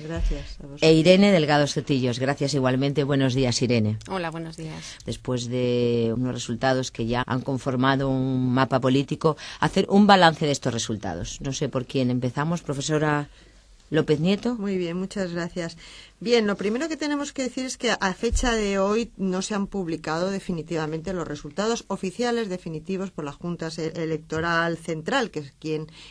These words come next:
Speaker 1: en última instancia resuelve, eh, las, las, las, la, los demandas, los distintos recursos que puedan haberse producido contra estas elecciones. Entonces, esto es un dato que tenemos que tener presente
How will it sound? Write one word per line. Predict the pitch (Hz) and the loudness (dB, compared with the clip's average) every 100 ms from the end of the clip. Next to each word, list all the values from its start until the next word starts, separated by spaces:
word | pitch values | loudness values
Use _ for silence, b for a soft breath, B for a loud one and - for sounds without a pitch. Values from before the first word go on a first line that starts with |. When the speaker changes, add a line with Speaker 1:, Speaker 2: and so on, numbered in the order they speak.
| B | B
Speaker 1:
en | 175 | -6
última | 170 185 175 | -2 -2 -4
instancia | 170 - 190 190 180 202 | -4 -4 -4 -2 -2 -4
resuelve, | 180 175 190 180 180 180 196 B B B B B | -4 -4 -2 0 0 0 -2 B B B B B
eh, | 165 170 | -4 -2
las, | 156 151 151 | -2 -4 -6
las, | 160 151 147 | -8 -8 -8
las, | 139 151 143 - | -8 -6 -8 -10
la, | - 143 143 | -8 -8 -8
los | 143 - - - 143 135 | -10 -10 -12 -12 -12 -10
demandas, | 127 170 208 208 196 190 180 | -4 -2 0 0 0 0 -2
los | 165 156 - 151 - | -6 -8 -10 -14 -12
distintos | 165 156 170 165 170 - B B B - | -12 -8 -6 -4 -6 -8 B B B -10
recursos | 165 156 202 170 208 | -8 -4 -4 -2 -6
que | - 165 | -4 -6
puedan | 175 160 165 165 | -4 -4 -4 -4
haberse | 160 160 | -4 -6
producido | - 165 151 180 180 | -8 -10 -6 -6 -4
contra | 156 151 | -6 -6
estas | 160 156 151 | -6 -8 -8
elecciones. | 147 135 - 135 135 139 | -8 -10 -12 -12 -10 -12
Entonces, | 143 175 170 | -8 -6 -4
esto | 185 214 | -6 -8
es | 202 | -6
un | 202 | -4
dato | 185 185 208 | -4 -4 -6
que | 190 | -8
tenemos | 185 151 156 160 | -10 -8 -6 -8
que | - | -8
tener | 156 156 156 | -8 -8 -8
presente | 160 165 226 226 214 277 | -10 -8 -4 -2 -2 -4